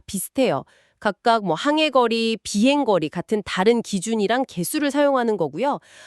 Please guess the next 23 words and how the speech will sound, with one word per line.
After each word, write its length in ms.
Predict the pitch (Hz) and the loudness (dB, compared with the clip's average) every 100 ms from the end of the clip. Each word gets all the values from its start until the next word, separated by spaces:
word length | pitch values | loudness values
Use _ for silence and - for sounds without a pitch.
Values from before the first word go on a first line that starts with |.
| - | -2
아, 260 | 214 226 143 _ _ | 2 4 2 _ _
그리고 380 | - 254 233 254 | -2 0 2 0
물류센터나 840 | 165 165 226 349 - 302 277 247 220 | 0 2 2 2 2 -2 2 2 0
터미널 380 | - 392 415 359 | 2 4 6 4
같은 400 | 175 - 190 156 | 0 -2 -2 -2
거점 400 | - 226 - 226 | -2 -2 2 2
있죠? 320 | 151 - 320 453 _ _ | 0 2 0 0 _ _
거기서 520 | - 208 226 247 233 | -2 -2 0 2 2
뭐 120 | 160 | 0
하역 360 | 147 - 427 - | -2 2 2 2
작업하거나 800 | 233 175 - 269 269 202 180 170 | 0 -2 -2 -2 -2 0 0 -2
이럴 180 | 165 208 | -2 -4
때도 400 | 165 165 262 156 - _ | -4 -2 -2 -4 -10 _
차리 280 | - 403 392 | -2 2 4
물량이나 560 | 196 202 247 254 226 226 | 4 4 2 2 0 0
사용 320 | 381 403 339 | 2 2 2
전력량 640 | - 175 220 311 285 143 131 | 0 2 2 2 2 -2 -4
기준으로 460 | - 175 247 175 | -6 -2 0 -2
배출량을 540 | 170 180 - 247 233 202 | -2 -6 -2 0 0 -2
또 100 | 269 | -2
따로 320 | 294 339 392 | 2 2 2
계산해야 500 | - 170 240 247 220 | -4 -4 0 2 0
합니다. 440 | 151 131 123 123 | -2 -8 -12 -16